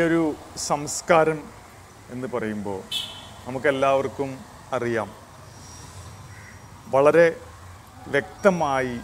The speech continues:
ഈ ഒരു സംസ്കാരത്തെക്കുറിച്ച് നമുക്കറിയാം.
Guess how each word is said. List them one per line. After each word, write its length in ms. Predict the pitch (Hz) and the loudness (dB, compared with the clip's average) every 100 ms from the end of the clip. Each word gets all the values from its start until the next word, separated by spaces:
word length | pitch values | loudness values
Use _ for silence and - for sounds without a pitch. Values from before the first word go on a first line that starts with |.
| - - - - - - 156 | -14 -18 -20 -20 -20 -12 -2
ഈ 20 | 160 | 0
ഒരു 160 | 147 143 117 - - - - - - | 2 0 -4 -14 -20 -20 -20 -12 -6
സംസ്കാരത്തെക്കുറിച്ച് 1120 | 131 127 - 151 135 110 135 104 107 - 113 104 - - - - - - - - - | -6 -6 -2 0 2 0 -6 -6 -10 -8 -12 -12 -14 -20 -20 -20 -20 -20 -20 -20 -14
നമുക്കറിയാം. 600 | 110 110 107 104 101 | -12 -8 -6 -6 -8